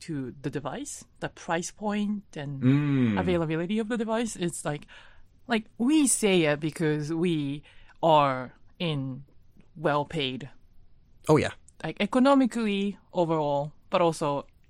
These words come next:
Speaker 1: have a job that is well-paid. And we just say, like, "Oh, it's just twenty dollar phone, it's cheap phone, it's crap phone." But, like, if you go to, like, we went to India and we had a user interviews, and, like, access to those cheap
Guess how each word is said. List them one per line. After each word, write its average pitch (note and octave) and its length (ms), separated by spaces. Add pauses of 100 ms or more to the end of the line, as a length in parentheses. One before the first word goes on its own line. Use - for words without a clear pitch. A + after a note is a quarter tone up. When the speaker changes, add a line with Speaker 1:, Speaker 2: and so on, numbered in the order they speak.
Speaker 1:
have E3 180
a D#3+ 60
job C#3 400
that B2 320
is C3 320
well-paid. C#3+ 480 (400)
And F3 220
we F#3+ 100
just E3+ 160
say, E3+ 140
like, F#3 160
"Oh, C#4 160
it's G#3 160
just G3 160
twenty C#3+ 200
dollar B2+ 220
phone, D#3 360
it's - 160
cheap B2 160
phone, C#3 440
it's - 100
crap - 220
phone." C#3 340 (340)
But, B3+ 180
like, A3+ 240 (400)
if A3+ 100
you B3 80
go A#3 160
to, G#3 240
like, F#3+ 160
we C#4+ 180
went F3+ 180
to - 80
India D3 320
and A3 280
we F3+ 100
had F#3+ 140
a F3+ 100
user F3+ 260
interviews, D3+ 760
and, F3 340
like, E3 180
access C4 520
to G#3 240
those F#3+ 500
cheap G3+ 400